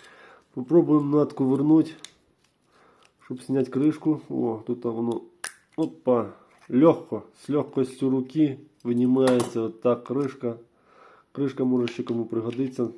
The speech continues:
а для чого вона може пригодитися, напишіть. А у нас тут ми бачимо ось такі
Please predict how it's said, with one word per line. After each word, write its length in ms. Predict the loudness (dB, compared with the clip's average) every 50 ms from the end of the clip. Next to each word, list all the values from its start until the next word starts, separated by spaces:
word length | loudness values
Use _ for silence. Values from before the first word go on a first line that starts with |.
| -14 -12
а 80 | -10 -8
для 200 | -6 -6 -6 -6
чого 540 | -4 -2 -2 -2 -2 -2 -4 -6 -8 -14 _ -12
вона 260 | -6 -4 0 0 2
може 220 | 2 2 0 0
пригодитися, 560 | -2 -4 -4 -4 -4 -4 -2 -4 -4 -4 -4 -6
напишіть. 540 | -6 -6 -6 -8 -10 -6 -6 -6 -6 -8 -10 _ _ -16 -16 -16 -16 -20 -20 _ -20 -20 -20 -20 -20 -20 -20 -20 -20 -20 -20 _ _ _ _ _ _ _ _ _ -12 -6
А 60 | 0 2
у 120 | 2 4
нас 280 | 6 6 6 4 2 0
тут 320 | 2 4 4 4 2 -2 -16 -20 _ _ _ _ _ _ _ _ -10 -4
ми 160 | 0 2 2
бачимо 640 | 2 2 2 2 2 2 2 2 2 2 0 -2 -4
ось 260 | -2 -2 -2 -2 -2
такі 540 | -2 -2 -2 -2 0 2 4 6 6 4